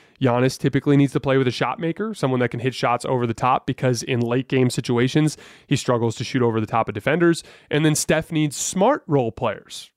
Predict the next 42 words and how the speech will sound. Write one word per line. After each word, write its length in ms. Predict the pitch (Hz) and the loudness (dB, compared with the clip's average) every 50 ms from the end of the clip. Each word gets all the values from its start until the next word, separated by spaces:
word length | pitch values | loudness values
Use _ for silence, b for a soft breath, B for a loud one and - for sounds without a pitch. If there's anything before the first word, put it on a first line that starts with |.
| _ _ _ _ _ | _ _ _ _ _
because 520 | - 151 135 - - - 160 156 165 135 | 0 0 0 0 -4 -2 0 0 2 0
of 60 | 147 139 | 0 -4
the 60 | 147 | -2
fact 400 | - - 131 123 120 120 - - | -2 0 0 0 -2 -4 -6 -8
that 180 | 139 123 123 b b b b b b | -8 -8 -8 b b b b b b
he 140 | _ 156 | _ -12
creates 460 | 139 - - 151 147 139 135 135 - 151 | -12 -8 -4 0 2 2 2 2 0 -2
attention 380 | 131 - 139 139 131 110 123 | -4 -2 -2 -2 -2 0 0
away 200 | 127 120 127 135 | 0 2 2 2
from 160 | 127 - 123 | 2 0 0
the 100 | 120 120 | 0 2
rim. 200 | 127 143 143 135 | 2 2 2 0
He 120 | 123 131 139 | 0 0 0
needs 240 | 139 135 131 117 - | 0 0 -2 -2 -2
guys 340 | - 135 123 131 131 127 | -2 -2 0 -2 -4 -4
that 120 | 117 127 - | -6 -8 -8
can 120 | - 123 - | -8 -10 -4
put 160 | - 147 - | -4 -2 -2
the 60 | 139 | 0
ball 260 | 117 131 123 127 127 | 0 2 2 4 4
on 80 | 123 120 | 2 0
the 60 | 120 | -2
floor 280 | - - 147 127 123 120 | -2 0 2 4 4 2
and 120 | 117 117 | 2 2
run 200 | 117 113 117 120 | 2 0 0 -2
quick 360 | - - 151 139 123 - - b b b b b b | 0 0 0 0 0 -2 -8 b b b b b b
three 180 | - 139 139 | -2 0 2
on 140 | 123 117 113 | 2 2 0
twos 340 | - - 131 120 113 117 107 | -2 -4 -2 -2 0 0 0
and 100 | 117 110 | 0 -2
quick 200 | - - 127 - | 0 -2 -2 -2
four 220 | - - 120 117 107 | -2 -2 -2 0 0
on 80 | 107 | -2
threes, 400 | 107 - 113 110 107 110 104 - | -4 -8 -8 -8 -8 -8 -10 -10
things 220 | - - 117 113 - | -10 -10 -10 -10 -10
along 160 | 110 107 110 | -10 -8 -6
those 180 | 117 117 113 123 | -4 -4 0 0
lines. 220 | 120 117 113 - B B B B B | 0 0 0 -2 B B B B B
And 100 | 151 143 | 0 2
then 80 | 131 | 2
obviously 380 | 123 117 117 120 110 - - 127 | 2 2 0 -2 -4 -4 -6 -6
Steph 400 | - - - 139 120 117 - - | -6 -2 -2 0 0 0 -2 -6